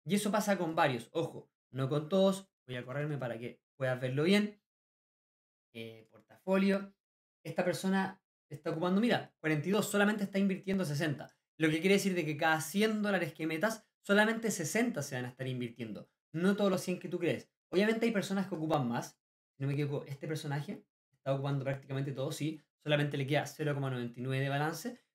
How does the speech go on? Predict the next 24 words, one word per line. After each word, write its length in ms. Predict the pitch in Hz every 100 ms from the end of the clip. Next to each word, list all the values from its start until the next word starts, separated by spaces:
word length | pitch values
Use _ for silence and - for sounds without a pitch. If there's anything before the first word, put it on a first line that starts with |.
| _
pero 140 | - 247
algo 180 | 240 214
más 200 | 208 208
es 60 |
lo 80 | 190
que 80 | -
tienes 220 | 180 180
que 80 | 151
fijarte 440 | - 170 165 156 -
a 80 |
la 160 | 147 139
hora 160 | 143 139
de 60 |
hacer 360 | 131 - 131 -
esto. 260 | - - _ _ _ _ _ -
Si 180 | 202
quieres 240 | 190 330 311
que 120 | 233
yo 100 | 214
haga 320 | 160 139 - _ _ _ _ _ _
más 320 | 175 202 233
contenido 580 | - 190 139 147 156 160
de 160 | 135 123
trading, 520 | 127 135 165 233 -